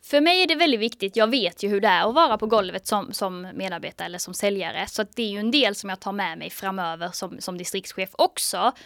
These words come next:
Men det är klart att man kan inte, man måste ju se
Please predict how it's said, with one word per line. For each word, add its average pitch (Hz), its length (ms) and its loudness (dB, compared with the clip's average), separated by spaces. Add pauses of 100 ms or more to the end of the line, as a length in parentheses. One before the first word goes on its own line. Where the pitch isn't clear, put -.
(160)
Men 202 140 -6
det 196 80 -2
är - 20 0
klart 240 320 4
att 202 100 -8
man 202 160 -2
kan 208 180 -2
inte, 214 460 -2 (640)
man 220 160 0
måste 214 280 -2
ju 208 60 2
se 196 440 -2